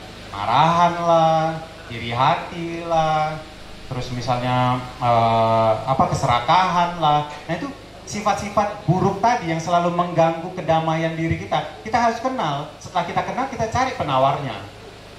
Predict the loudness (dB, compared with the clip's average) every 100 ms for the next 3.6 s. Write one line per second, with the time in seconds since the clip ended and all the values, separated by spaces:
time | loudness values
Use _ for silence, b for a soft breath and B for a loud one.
0 | -18 -12 -6 -4 -2 -4 -4 -8 -12 -16
1 | -16 -16 -10 -4 -2 0 4 4 4 0
2 | 0 0 -2 -4 0 4 4 2 -2 -6
3 | -12 -14 -12 -4 2